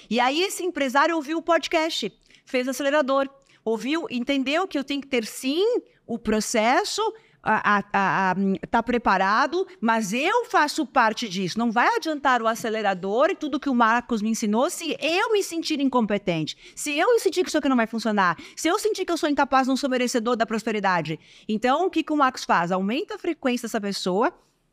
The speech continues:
empoderando ele, ele aumenta a frequência dele, agora está preparado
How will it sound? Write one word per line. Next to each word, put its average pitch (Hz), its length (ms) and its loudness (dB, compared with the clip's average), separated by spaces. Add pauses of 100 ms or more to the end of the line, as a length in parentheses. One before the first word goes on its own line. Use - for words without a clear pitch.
(140)
empoderando 254 760 0
ele, 254 400 0 (520)
ele 233 380 0 (280)
aumenta 247 580 0
a 381 60 -12
frequência 285 420 -2
dele, 247 180 -2
agora 233 240 2
está 226 200 -2
preparado 202 760 0